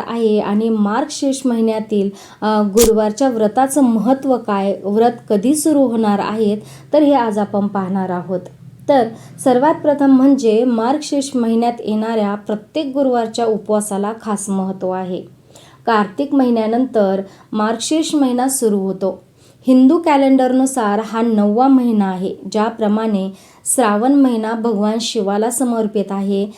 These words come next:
त्याचप्रमाणे कार्तिक महिना भगवान विष्णूला समर्पित आहे. त्याचप्रमाणे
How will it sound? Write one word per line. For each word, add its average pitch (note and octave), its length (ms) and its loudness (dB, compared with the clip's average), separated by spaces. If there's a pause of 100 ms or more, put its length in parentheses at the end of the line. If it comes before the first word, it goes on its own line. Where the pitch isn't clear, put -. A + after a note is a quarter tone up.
(220)
त्याचप्रमाणे A3+ 800 -2
कार्तिक A#3 600 -4
महिना G#3+ 460 0
भगवान A3 480 -2
विष्णूला G3+ 480 -4
समर्पित F#3+ 560 -4
आहे. F3+ 260 -8 (440)
त्याचप्रमाणे G#3+ 840 -2